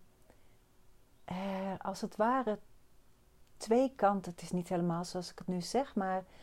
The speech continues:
als het ware er twee kanten, eh, zijn, eh, aan de isheid. Namelijk al die ervaringen,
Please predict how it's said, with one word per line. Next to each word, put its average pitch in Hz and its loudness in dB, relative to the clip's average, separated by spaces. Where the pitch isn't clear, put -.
als 220 -6
het 214 -6
ware 226 4
er 185 0
twee 311 2
kanten, 170 0
eh, 165 -12
zijn, 170 0
eh, 175 -6
aan 175 -2
de 165 2
isheid. 170 -6
Namelijk 180 -2
al 226 6
die 190 0
ervaringen, 196 0